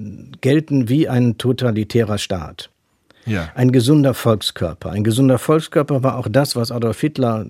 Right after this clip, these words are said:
Speaker 1: den Deutschen mit dem, im Nationalsozialismus ständig auf den Lippen hatte.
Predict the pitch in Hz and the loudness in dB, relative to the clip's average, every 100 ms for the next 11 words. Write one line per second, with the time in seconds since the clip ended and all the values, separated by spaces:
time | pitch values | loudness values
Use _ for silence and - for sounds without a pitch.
0 | - 107 113 104 113 101 104 92 90 87 | -10 -6 -2 0 0 -2 -4 -4 -4 -8
1 | 98 104 90 104 - 101 104 107 - 123 | -4 -4 -2 -6 -2 -2 0 0 0 0
2 | 120 110 101 - 95 90 104 95 - 127 | 2 2 -2 -2 -4 -2 -4 -4 0 0
3 | 107 98 95 - 98 101 - 92 90 - | 0 -2 -8 -4 -2 -2 -4 -8 -10 -12
4 | - | -16